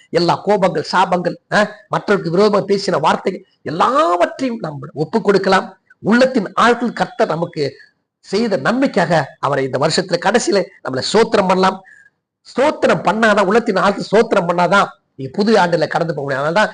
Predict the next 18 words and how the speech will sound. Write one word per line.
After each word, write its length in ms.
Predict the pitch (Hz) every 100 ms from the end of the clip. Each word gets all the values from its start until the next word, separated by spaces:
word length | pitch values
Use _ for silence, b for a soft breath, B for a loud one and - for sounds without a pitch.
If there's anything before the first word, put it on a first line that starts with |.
| B -
"என் 120 | 131
ஆத்துமாவே 560 | 185 233 240 226 233
கர்த்தரை 360 | 226 175 180 185 -
ஸ்தோத்திரி, 340 | 170 170 226 226 B
முழு 320 | - 214 254 262
உள்ளமே 240 | 262 254
பரிசுத்த 440 | 175 202 - 185
நாமத்தை 380 | 170 165 165 151
ஸ்தோத்திரி, 480 | 139 143 170 165 151 - B B
என் 120 | 160
ஆத்துமாவே 600 | 170 247 - 285 269 294
கர்த்தரை 340 | 262 240 247 226
ஸ்தோத்திரி, 480 | - 185 190 190 190 _ -
கர்த்தர் 400 | 180 180 - 175
செய்த 280 | - 160 160
சகல 500 | - 175 175 180 185
உபகாரம் 400 | 156 170 165 151
மறவாதிரு." 560 | 143 143 135 - 120